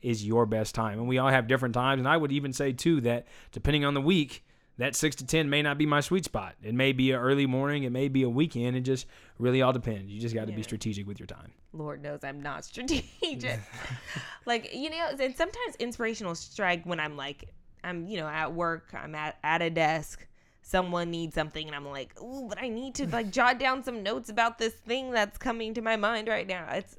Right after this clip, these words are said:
Speaker 1: And thoughts flee so fast, too.
Speaker 2: so quickly. Ideas, and I'm telling you, they're not waiting. They're not waiting around for you. They visit you 'cause they think, "Hey, maybe you could do this.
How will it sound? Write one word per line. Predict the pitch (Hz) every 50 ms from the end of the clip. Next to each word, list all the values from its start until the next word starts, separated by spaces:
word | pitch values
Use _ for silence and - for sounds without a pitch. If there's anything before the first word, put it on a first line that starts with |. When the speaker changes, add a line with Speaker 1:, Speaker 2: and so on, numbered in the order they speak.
| - -
Speaker 1:
And | 127 127 120 -
thoughts | - 151 160 156 135 -
flee | - - 135 139 135 120
so | 113 - - 120 127 117
fast, | - - 107 110 110 101 95 92 - - -
too. | 131 113
Speaker 2:
so | 101 320 320 311 311 311
quickly. | - - 330 302 - -
Ideas, | - 180 214 196 185 240 320 392 480 427 302 196 156 160 160
and | 165 185
I'm | 180 214
telling | - 302 311 370 392 403 339 226
you, | 165 151
they're | 139 156 175
not | 190 214 233 240
waiting. | 247 294 330 - - 185 151 147 143 - -
They're | - 180 220
not | 233 262 240 190
waiting | 208 247 262 247 254 247 240
around | 233 233 233 240 247 240
for | -
you. | 175 151 143
They | 143 151 160
visit | 151 175 240 285 285 - -
you | 175 180
'cause | 175 - 175
they | 165 156
think, | 160 - 180 170 156
"Hey, | - 247 302 277 202 143 170 - - _ _ - - - - - - - - - - - - -
maybe | 170 170 180 202 190 202
you | 202 208 202
could | - 214 190 170
do | 202 247 254
this. | 180 - - - - - - - -